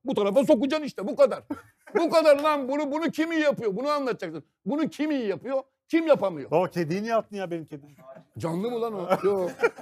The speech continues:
Speaker 1: Bırak atayım abi.
Speaker 2: <laughs> Atar.
Speaker 1: Yani öyle bir anlattın ki canlı kedi zannettim.
Speaker 2: <laughs> Hayır, burada bir tane köpek dolaşıyor diye onu atma sandım.
Speaker 1: Canlı köpekten korkarım. Ama bir şey söyleyeyim.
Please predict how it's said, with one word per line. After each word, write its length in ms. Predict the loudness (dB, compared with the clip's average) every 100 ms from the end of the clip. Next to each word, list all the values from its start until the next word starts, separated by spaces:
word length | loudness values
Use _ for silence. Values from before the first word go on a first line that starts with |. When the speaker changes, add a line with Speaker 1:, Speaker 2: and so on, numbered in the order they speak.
| -6
Speaker 1:
Bırak 220 | -4 -2 -2
atayım 360 | -4 -6 -6
abi. 300 | -4 -4 -6 -8 -4
Speaker 2:
<laughs> 300 | -2 -2 -2
Atar. 200 | -2 -2
Speaker 1:
Yani 200 | -2 0
öyle 180 | 2
bir 40 | 2
anlattın 480 | 2 0 -2 -4 -4
ki 360 | -2 -2 -4
canlı 300 | -4 -6 -4
kedi 240 | -2 -2 -2
zannettim. 480 | -4 -4 -8 -12 -20 _ _
Speaker 2:
<laughs> 220 | -6 -2
Hayır, 180 | 2 0
burada 240 | 0 -4 -4
bir 40 |
tane 240 | -2 -4
köpek 340 | -4 -4 -6 -4
dolaşıyor 400 | -4 -4 -6 -4
diye 100 | -2
onu 120 | 2
atma 300 | 2 0 -6
sandım. 320 | -6 -8 -10 -14 -16 -16 -18 -20 -20 -18
Speaker 1:
Canlı 300 | -12 -8 -6
köpekten 500 | -6 -6 -8 -8 -10
korkarım. 420 | -8 -8 -4 -6 -2
Ama 240 | 0 0 0
bir 80 |
şey 180 | -2 -4
söyleyeyim. 420 | 0 0 0 -4